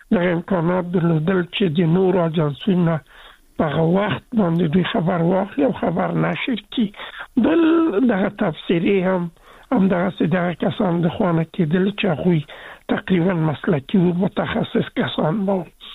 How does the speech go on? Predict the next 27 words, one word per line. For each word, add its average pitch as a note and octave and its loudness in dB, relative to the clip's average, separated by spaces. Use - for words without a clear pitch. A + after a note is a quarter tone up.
نو، G3 2
اه، G#3 0
دا، E4 2
اه، A#3+ 0
ډېر، D4 0
اه، A#3+ 2
امکان B3 0
د F#3+ 0
دې F#3+ 2
ډېر F3+ 2
زیات G#3 -2
و - -4
چې A#3 -2
خلکو، G3+ -2
اه، - -2
د D#3+ 2
راډیو F3 2
ته B3 -2
لاسرسی E3 -2
درلودلی. E3+ 2
اوس D#4+ 0
وا-، D4 0
لکه A3+ 0
چې F#3 -2
دودیال F3+ 0
سره B3+ 0
ویلي، D#4+ 2